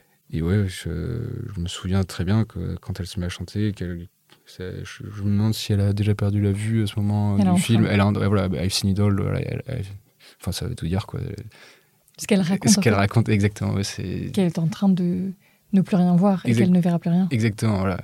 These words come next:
Speaker 1: Et elle dit, I've seen it all, enfin, c'est, c'est, c'est le drame, quoi. <laughs> C'est le drame par excellence, ça, ça donne envie de repleurer même maintenant. Et, euh, la voix de Björk, voilà, c'est,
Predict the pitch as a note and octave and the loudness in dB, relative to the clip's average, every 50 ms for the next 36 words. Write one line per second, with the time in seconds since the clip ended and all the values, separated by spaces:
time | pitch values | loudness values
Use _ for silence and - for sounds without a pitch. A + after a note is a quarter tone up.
0 | F#2+ G2+ A#2+ A2 F#2 F#2 F#2 F2+ F2+ E2+ - G2 G2+ G2+ G2 F#2+ F#2+ - - G2+ | -8 -8 -6 -4 -4 -2 -2 -2 -4 -6 -4 -4 -4 -2 -2 -2 -4 -4 -2 -2
1 | G2 F#2+ F#2+ G2+ G2+ G2+ F#2+ F#2+ - - G#2 - - - G2 G2 F#2+ F#2 F2+ - | 0 0 0 2 0 0 -2 -4 -8 -10 -10 -8 -6 -6 -4 -4 -4 -4 -4 -6
2 | - A#2+ A2 G#2 - _ _ _ _ _ _ _ _ _ _ _ _ _ _ _ | -6 -8 -10 -12 -14 _ _ _ _ _ _ _ _ _ _ _ _ _ _ _
3 | _ _ _ _ _ _ _ _ - - - F#2 E2+ E2 D#2+ D#2+ - - F2 E2+ | _ _ _ _ _ _ _ _ -12 -6 -4 -4 -4 -4 -4 -6 -2 -2 0 0
4 | E2+ E2 F2+ A2+ A#2+ G#2 - - - - - A2 G2+ G#2 A2+ A2 A#2+ C#3 B2+ B2 | 0 2 2 2 2 0 -2 -8 -12 -4 0 0 2 2 2 4 4 6 6 6
5 | A#2 A2+ G#2 G#2+ G#2 G2+ G#2+ G2+ G2 G2 - - G#2+ G2+ G#2+ A#2+ A2+ - - - | 4 4 4 2 2 2 0 -2 -2 -2 -2 0 0 4 4 4 4 2 0 -2
6 | - G2 F#2+ F2+ F#2 F#2 - - G2 F#2 F2+ F2+ F2+ F#2 F#2 G2 F#2+ G2 F#2 F2+ | -2 0 0 0 0 -2 -2 -2 -2 0 0 0 0 2 2 2 2 2 0 0
7 | E2+ F2 F2+ G#2 G2+ - A2 G2+ G2+ G#2 A2+ G#2+ G#2 G2 G2 G2+ G2 G2 G2 G2 | 0 4 4 4 4 6 4 4 6 4 4 4 2 2 2 2 2 2 2 2
8 | G#2 B2 A#2+ - - - - - - - - - - - _ _ _ _ - F#2 | 2 2 0 -2 -6 -14 -14 -14 -16 -16 -18 -20 -20 -20 _ _ _ _ 2 4
9 | G2 G2 G2 G2 F#2+ G2 G2 F#2+ F#2 G#2 G2+ F#2+ F#2 A2+ A#2 A2+ - - - G2+ | 6 8 8 8 8 6 6 6 6 6 6 6 6 6 6 6 6 2 -4 -2
10 | F#2+ F#2 G2+ A2 A2 - - - G2+ F#2+ F#2+ F#2+ F#2+ F#2+ F#2+ F#2+ F#2+ | 0 2 4 4 4 2 0 -4 -4 -4 -4 -4 -4 -4 -6 -6 -10